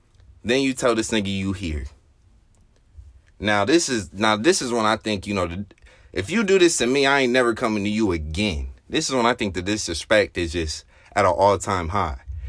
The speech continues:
If you know I'm coming to get something from you, and then I arrive, and I say here,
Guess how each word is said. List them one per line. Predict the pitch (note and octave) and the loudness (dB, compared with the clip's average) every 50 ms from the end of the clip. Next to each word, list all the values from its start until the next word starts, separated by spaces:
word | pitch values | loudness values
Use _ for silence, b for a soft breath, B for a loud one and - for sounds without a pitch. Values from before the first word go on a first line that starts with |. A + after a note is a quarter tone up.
| B B B | B B B
If | B2+ C#3 C3 - | -2 0 0 -2
you | E3 G3 A#3+ A#3 | -2 0 2 4
know | A3 A3 A3 A3 G#3+ G#3+ G3+ | 4 4 6 6 6 6 6
I'm | F#3+ F#3+ F#3 F3+ | 6 4 2 0
coming | - - G3+ F3+ F#3 F#3 F3 | 0 0 0 2 2 2 2
to | F3 E3+ | 2 0
get | D#3 D#3+ F3 E3+ D#3 | 2 4 4 4 4
something | - - E3 E3 D#3 - - D#3+ D#3+ D#3 | 2 0 -2 -2 -4 -4 -4 -4 -4 -2
from | - D#3+ D#3+ D#3+ D#3+ | 0 2 2 2 2
you, | D#3 D3+ D#3 D#3+ D#3+ D#3 D#3+ - - - - - - - - - - - - - - - - - - - - - - - - - | 0 0 0 0 0 -2 -8 -14 -18 -20 -20 -20 -20 -20 -20 -20 -20 -20 -20 -20 -20 -20 -20 -20 -20 -20 -20 -20 -20 -18 -6 -2
and | C#3+ D3+ D#3+ | 0 2 4
then | D#3+ D#3 D#3+ | 4 4 4
I | E3 F3+ E3+ | 4 6 8
arrive, | D3 A#2+ A2 A2+ C3 D3+ E3+ E3+ E3 D#3+ D#3 D#3 D#3 D#3+ - - - - - - - - - - - - - - - - - - - - - - B B B B B B B B B B B - - - - - - - - - - - - - - - - - - - - - - | 8 8 8 8 8 8 8 8 8 6 4 0 -4 -10 -14 -18 -20 -20 -20 -20 -20 -20 -20 -20 -20 -20 -20 -20 -18 -12 -10 -10 -10 -10 -12 -12 B B B B B B B B B B B -20 -20 -20 -20 -20 -20 -20 -20 -20 -20 -20 -20 -20 -20 -20 -20 -20 -20 -20 -20 -8 -2
and | A#2+ C#3 | 2 4
I | F3+ G3 | 6 6
say | G3 G3 - G3+ G3 F3+ | 6 4 2 2 2 2
here, | F#3 G3 G#3 G#3+ G#3 G#3 G3 - | 2 2 0 0 0 -2 -4 -8